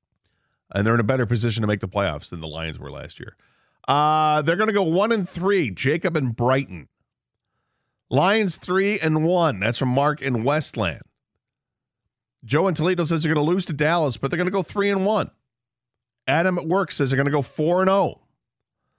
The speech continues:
The Lions will go three and one, lose to Dallas, and have fifteen point blowouts, uh, versus the other three teams. That's from John and Ypsilanti. Well, I'll tell you what. If the Lions were to blow out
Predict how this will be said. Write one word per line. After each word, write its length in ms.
The 60
Lions 340
will 80
go 160
three 360
and 120
one, 300
lose 320
to 80
Dallas, 560
and 640
have 200
fifteen 360
point 260
blowouts, 600
uh, 500
versus 300
the 180
other 240
three 320
teams. 420
That's 120
from 160
John 260
and 100
Ypsilanti. 600
Well, 120
I'll 100
tell 180
you 120
what. 200
If 120
the 100
Lions 360
were 120
to 80
blow 340
out 320